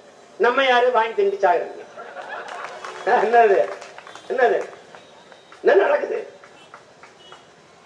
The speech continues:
எங்க அண்ணன் சத்யராஜ் மகள் திவ்யா ஒரு கரு-,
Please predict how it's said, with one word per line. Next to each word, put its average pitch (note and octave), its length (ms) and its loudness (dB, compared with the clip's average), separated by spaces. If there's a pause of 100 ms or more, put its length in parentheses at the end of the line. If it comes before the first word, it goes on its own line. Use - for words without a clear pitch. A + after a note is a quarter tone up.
(100)
எங்க D3+ 180 0
அண்ணன் F#3+ 240 2
சத்யராஜ் G3 520 2
மகள் F3 320 0
திவ்யா F3 280 4 (1600)
ஒரு E3 140 2
கரு-, F3 300 2